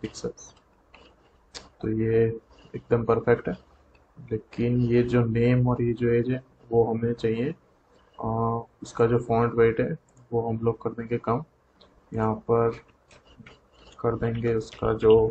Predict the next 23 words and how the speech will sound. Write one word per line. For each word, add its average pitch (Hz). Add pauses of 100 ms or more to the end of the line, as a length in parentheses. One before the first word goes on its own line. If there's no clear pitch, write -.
(1300)
font 113
weight 113
है 113 (1080)
वो 117
होगा 110 (300)
फ़ोर 110
हंड्रेड। 104 (2500)
यहाँ 117 (100)
पर 110
जो 113
font 110
वेट 113
है 120
वो 110
होगा 101
फ़ोर 110
हंड्रेड, 104 (1040)
और 110
ये 107 (100)
हमें 107
यहाँ 107
नहीं 107
चाहिए, 110